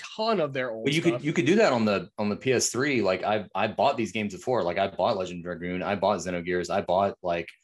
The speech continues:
Speaker 2: uh, fucking Vagrant Story on my P S three for five ninety-nine a piece, which is a great price for the, some of them were nine ninety-nine, but, like, a great price for those games. Blood Omen, Legacy of Kain,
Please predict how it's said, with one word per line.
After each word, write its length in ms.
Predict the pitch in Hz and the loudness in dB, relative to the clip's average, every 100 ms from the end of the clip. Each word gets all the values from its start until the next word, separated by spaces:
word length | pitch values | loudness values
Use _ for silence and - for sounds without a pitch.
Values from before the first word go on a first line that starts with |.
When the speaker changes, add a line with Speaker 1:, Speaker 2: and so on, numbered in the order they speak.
| _ _ _ - | _ _ _ -2
Speaker 2:
uh, 240 | 85 82 76 | 2 2 -2
fucking 440 | - 110 107 90 78 | -4 -2 -2 -6 -4
Vagrant 320 | 92 110 98 | 0 0 0
Story 480 | - 82 80 80 - _ - | -2 -4 -4 -4 -8 _ -2
on 440 | 92 113 104 95 98 - | 2 4 2 0 -4 -4
my 160 | 98 | -4
P 200 | 95 110 | 0 0
S 160 | 98 - | 0 -2
three 440 | 104 123 107 95 _ _ | 0 0 0 -4 _ _
for 100 | 101 | -8
five 260 | - 113 101 | 0 0 2
ninety-nine 400 | 104 101 101 90 | 0 0 0 -2
a 40 | |
piece, 340 | - 90 - | -4 -6 -4
which 200 | 113 113 | -4 -2
is 60 | 113 | 0
a 80 | 101 | -2
great 440 | - 92 127 120 | -2 -2 -2 -2
price 240 | - 104 - | -2 -2 -2
for 100 | 90 | -6
the, 80 | |
some 160 | - 120 | -4 0
of 60 | 113 | 0
them 60 | |
were 80 | 95 | -2
nine 160 | 87 82 | -4 -6
ninety-nine, 360 | 80 78 82 | -6 -6 -6
but, 120 | 87 | -4
like, 200 | 92 101 | -2 -2
a 60 | 95 | -4
great 300 | 87 143 170 | -2 0 0
price 240 | 131 82 | -2 -2
for 100 | - | -2
those 180 | 87 82 | -4 -4
games. 340 | 104 113 90 - | -4 -4 -4 -6
Blood 280 | - 107 | 0 2
Omen, 240 | 117 90 85 | 2 0 -2
Legacy 340 | 95 101 113 | -2 -2 -2
of 80 | 87 | -4
Kain, 360 | 95 101 87 | -4 -4 -6